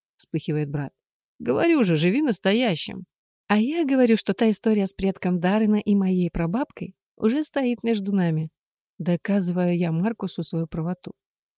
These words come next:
Драконы уверены, что виновата истинная. Люди убеждены, что дракон. Пока мы не разберёмся, что произошло на самом деле, мой брак под угрозой. "Что ты хочешь?" сдаётся брат.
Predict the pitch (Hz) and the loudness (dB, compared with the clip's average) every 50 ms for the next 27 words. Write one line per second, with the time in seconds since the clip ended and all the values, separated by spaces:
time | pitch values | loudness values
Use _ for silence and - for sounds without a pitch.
0 | _ _ _ _ _ - 175 180 185 180 - - 214 220 214 214 214 208 196 214 | _ _ _ _ _ -2 2 2 2 2 2 2 4 4 6 6 6 6 6 6
1 | 233 247 240 226 208 196 - - 190 196 196 196 185 180 202 208 - - - - | 6 6 4 4 2 2 2 2 2 4 4 4 4 2 2 0 0 -4 -6 -4
2 | 214 240 233 202 - - - 165 156 165 175 175 - - 165 165 180 202 226 269 | -2 0 0 -2 -2 -4 -6 -8 -6 -6 -8 -8 -6 -6 -2 -2 0 0 2 2
3 | 320 277 233 226 180 180 175 180 175 170 156 147 - - 175 165 170 208 240 - | 2 2 2 2 2 2 0 0 0 0 -2 -2 -2 -4 -4 0 0 -2 -2 -2
4 | _ - 165 160 160 160 - _ _ _ _ _ _ _ _ _ _ _ _ _ | _ -4 -2 -2 -2 -4 -6 _ _ _ _ _ _ _ _ _ _ _ _ _
5 | _ 175 - - - 247 220 208 208 202 208 190 202 175 175 196 196 220 233 247 | _ -8 -8 -4 -2 0 2 4 6 6 6 4 4 2 2 2 4 4 4 2
6 | 226 - 208 - - 202 190 - 196 190 180 165 180 - - 196 185 180 180 - | 2 0 -4 -2 -2 -2 -2 0 0 0 0 0 0 -2 -2 -2 0 0 0 0
7 | - 180 165 165 160 170 202 277 269 214 180 180 180 165 147 180 214 247 - _ | -2 -2 -2 0 -2 0 0 0 0 0 0 0 0 0 0 0 -2 -2 -4 _
8 | - 160 165 185 190 220 233 208 180 151 151 147 156 - _ _ _ _ _ _ | -6 -4 -4 -2 0 0 2 2 0 0 -2 -6 -8 -10 _ _ _ _ _ _
9 | _ _ _ _ _ _ _ _ _ _ _ - - - 349 - - 330 - - | _ _ _ _ _ _ _ _ _ _ _ -20 -12 -12 -12 -12 -12 -16 -8 -6
10 | 147 - - - - - - _ _ _ _ _ - 160 147 156 156 156 151 - | -6 -6 -6 -8 -8 -10 -12 _ _ _ _ _ -12 -6 -4 -4 -4 -4 -6 -8
11 | - 147 147 143 147 | -8 -8 -8 -10 -10